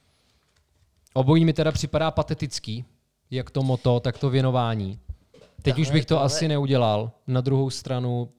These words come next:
Speaker 1: člověk by asi neměl tolik litovat toho, co udělal.
Speaker 2: Hele, byl jsem
Speaker 1: Samozřejmě,
Speaker 2: si-
Speaker 1: pokud není Dominic Ferry.
Speaker 2: Samozřejmě s odstupem času. Já jsem tu knihu přečetl v roce, kdy jsem ji od tebe dostal.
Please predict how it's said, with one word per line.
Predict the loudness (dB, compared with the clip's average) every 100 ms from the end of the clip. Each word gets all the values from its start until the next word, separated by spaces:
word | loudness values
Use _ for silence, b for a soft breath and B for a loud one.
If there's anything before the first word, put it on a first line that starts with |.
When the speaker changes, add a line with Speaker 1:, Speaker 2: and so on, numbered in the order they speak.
| _
Speaker 1:
člověk | -8 -4 -2
by | -2
asi | -4 -2
neměl | -2 -2 -4
tolik | -4 -6 -4
litovat | -6 -4 -6 -6
toho, | -8 -8 -8
co | -10
udělal. | -10 -8 -8 -10 -14 -14
Speaker 2:
Hele, | -12
byl | -10 -4
jsem |
Speaker 1:
Samozřejmě, | 0 0 2 4
Speaker 2:
si- |
Speaker 1:
pokud | 4 2 0
není | 0 0
Dominic | 0 -2 -6
Ferry. | -8 -8 -14
Speaker 2:
Samozřejmě | -14 -12 -12 -12 -12 -12
s | -14
odstupem | -12 -14 -14 -14
času. | -12 -12
Já | -12
jsem | -12 -12
tu |
knihu | -12 -10 -10
přečetl | -10 -12 -10 -10 -8 -8 -10 -12 -16
v | -12
roce, | -12 -10 -10
kdy | -10 -12
jsem | -12 -12 -12
ji | -12 -14
od | -14
tebe | -14 -14
dostal. | -12 -10 -8 -8 -10